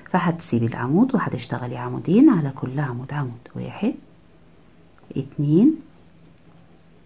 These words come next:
وتاخدي لفة على الإبرة وترجعي على العمود اللي سبتيه، تسحبي اللفة وتاخدي اللفات مع بعض،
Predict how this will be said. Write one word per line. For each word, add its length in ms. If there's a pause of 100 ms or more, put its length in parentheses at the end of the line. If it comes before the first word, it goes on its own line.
(1300)
وتاخدي 380
لفة 300
على 120
الإبرة 300
وترجعي 500
على 160
العمود 320
اللي 160
سبتيه، 540
تسحبي 360
اللفة 360
وتاخدي 340
اللفات 460
مع 120
بعض، 220